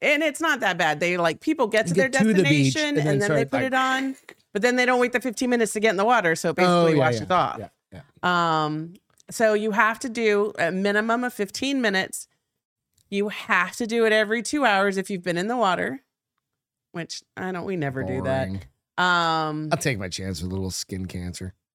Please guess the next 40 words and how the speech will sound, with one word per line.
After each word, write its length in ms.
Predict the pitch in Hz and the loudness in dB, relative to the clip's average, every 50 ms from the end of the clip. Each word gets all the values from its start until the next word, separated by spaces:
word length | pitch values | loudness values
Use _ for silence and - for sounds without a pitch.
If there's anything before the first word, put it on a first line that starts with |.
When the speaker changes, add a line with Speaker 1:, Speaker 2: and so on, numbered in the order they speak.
| _ _ _ _ _ _ _ _ _ _ _ _ _ _ _ _ _ _ _ _ _ _ _ _ _ _ _ _ _ - | _ _ _ _ _ _ _ _ _ _ _ _ _ _ _ _ _ _ _ _ _ _ _ _ _ _ _ _ _ -4
Speaker 1:
they 100 | 240 240 | -2 0
also 420 | - 220 220 226 214 - 254 240 | 2 4 2 2 2 0 0 0
said 340 | 240 - - 226 220 208 196 | 0 0 0 0 0 0 0
that 200 | 202 190 135 - - | 0 0 -2 -2 -2
Speaker 2:
You 60 | - 208 | 0 2
know 60 | 220 240 | 2 2
Speaker 1:
people, 0 | |
Speaker 2:
how 340 | 202 196 - - 190 180 | 2 0 -2 -2 -2 0
much 120 | 180 185 - - | 0 -2 -2 -2
sunscreen 240 | - 180 160 139 - - | 0 0 0 0 0 0
costs 240 | 120 113 117 117 | 0 0 0 2
Speaker 1:
people 160 | - 277 196 135 | 2 2 4 4
Speaker 2:
nowadays? 340 | 135 135 - - - - | 4 4 4 2 2 0
Speaker 1:
don't 20 | - | -2
use 340 | 196 202 220 233 254 277 285 | -4 -2 0 0 0 2 2
enough 280 | 320 302 311 330 339 320 | 2 4 4 2 2 0
sunscreen. 640 | - 349 349 370 392 - - - 381 392 403 415 427 415 427 - _ _ - | 0 -2 0 0 -2 -4 -4 -2 0 2 2 2 0 -2 -4 -10 _ _ -4
Speaker 2:
Exactly. 600 | 151 127 135 - - - 180 165 165 139 - 143 | -2 0 0 0 -2 -2 -2 -2 -2 0 0 2
You 60 | 131 | 4
know 60 | 147 196 | 4 4
how 40 | 208 196 | 4 2
much 100 | 165 135 | 2 0
that 160 | 156 147 127 | -2 -2 -2
shit 220 | - 160 151 - | -2 -4 -2 0
Speaker 1:
They 180 | - 277 285 311 | 0 0 0 0
Speaker 2:
costs? 220 | 330 370 370 370 | -2 -2 -4 -2
Speaker 1:
said 460 | - - 320 269 254 247 247 240 220 233 214 | -2 0 2 4 4 4 2 0 -2 -2 0
their 180 | 233 240 247 269 | 2 2 4 4
recommendation, 840 | 285 294 302 - 320 294 285 262 220 208 202 202 - 208 196 196 - - - | 2 2 0 0 -2 -4 -2 0 0 0 0 0 -2 -2 -4 -4 -4 -8 -8
how 120 | 247 392 523 | -8 -2 0
big 180 | 523 508 427 | 0 0 0
is 100 | 427 320 | 0 -2
a 60 | 226 | -4
ping 200 | 208 - 226 202 | -6 -6 -6 -6
pong 200 | 175 180 165 147 | -4 -4 -6 -4
ball? 160 | 151 143 127 123 | -4 -2 -2 -2
Like, 180 | 139 147 - | -2 -4 -2
that 220 | - 190 214 226 - | 0 0 0 0 -2
big? 320 | 269 285 311 349 302 - | -4 -6 -6 -6 -8 -8
Speaker 2:
Yeah. 140 | 120 104 92 | -10 -10 -10